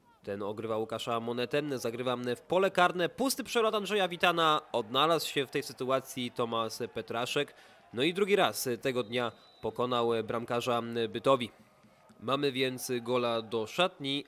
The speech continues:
a dla samego Petraszka było to już ósme trafienie w obecnych rozgrywkach. Po przerwie od razu zaatakowali czarno-biało-czerwoni.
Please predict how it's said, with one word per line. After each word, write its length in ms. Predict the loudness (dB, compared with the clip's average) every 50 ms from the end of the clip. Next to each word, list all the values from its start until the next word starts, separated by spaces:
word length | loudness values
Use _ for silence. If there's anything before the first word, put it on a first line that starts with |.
| -8
a 280 | -6 -4 -4 -4 -4 -6 -8 -8
dla 200 | -8 -8 -8 -8
samego 520 | -10 -8 -8 -8 -4 -2 -2 -2 -2 -4
Petraszka 680 | -6 -10 -14 -12 -8 -8 -6 -6 -8 -8 -10 -10 -10
było 240 | -8 -8 -10 -10 -8
to 120 | -8 -8
już 380 | -8 -6 -8 -8 -10 -14 -18 -16 -10
ósme 440 | -6 -6 -6 -6 -4 -4 -4 -4 -4
trafienie 560 | -6 -6 -8 -8 -8 -8 -8 -8 -8 -8 -10 -12 -16 -20 _ -20 -20
w 60 | -2 0
obecnych 600 | 0 0 2 0 -4 -6 -8 -10 -10 -12 -10 -10
rozgrywkach. 840 | -8 -8 -8 -8 -4 -2 -2 -2 0 -2 -4 -4 -4 -8 -20 -20 -20 _ _ _ _ _ -20 _ _ _ _ -4
Po 100 | -4 -4
przerwie 600 | -2 0 2 2 2 2 4 4 4 4 4 4
od 160 | 2 0 2
razu 260 | 2 2 2 0 0 0
zaatakowali 720 | 2 0 0 0 -2 -4 -2 0 0 0 0 0 -2 -4
czarno-biało-czerwoni. 1000 | -4 -4 -4 -4 -4 -2 -2 0 0 0 0 -2 -4 -2 0 0 0 0 -2 -6